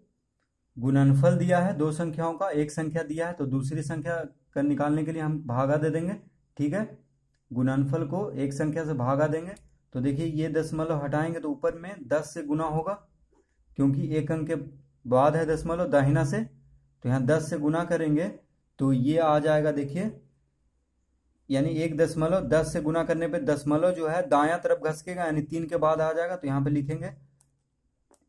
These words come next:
तीन दस, इतना दशमलव एक सौ अट्ठाईस भागा एक हजार एक सौ अट्ठाईस, ठीक है। देखिए एक दस,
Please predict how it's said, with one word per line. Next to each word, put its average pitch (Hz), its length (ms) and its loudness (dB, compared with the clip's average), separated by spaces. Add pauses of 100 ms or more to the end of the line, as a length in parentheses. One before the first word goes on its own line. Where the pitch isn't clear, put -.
(1800)
तीन 147 280 2
दस, 143 260 -4 (540)
इतना 139 280 -2
दशमलव 139 640 0
एक 127 180 -8
सौ 151 200 -2
अट्ठाईस 139 680 -2
भागा 123 400 2 (1900)
एक 127 260 -4
हजार 135 400 2
एक 143 140 -2
सौ 143 160 -2
अट्ठाईस, 107 480 -4 (260)
ठीक 135 140 -4
है। 180 180 -4 (360)
देखिए 131 320 -2
एक 147 220 -2
दस, 160 200 0